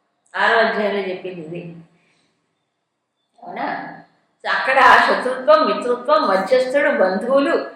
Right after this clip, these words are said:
సాధువులు పాపాత్ములు సమబుద్ధిర్ విశిష్యతే చెప్పాడు.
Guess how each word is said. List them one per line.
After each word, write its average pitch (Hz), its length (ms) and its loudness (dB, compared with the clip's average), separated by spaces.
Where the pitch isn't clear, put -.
సాధువులు 247 560 4
పాపాత్ములు 269 720 6
సమబుద్ధిర్ 240 680 2
విశిష్యతే 170 840 -6
చెప్పాడు. - 340 -20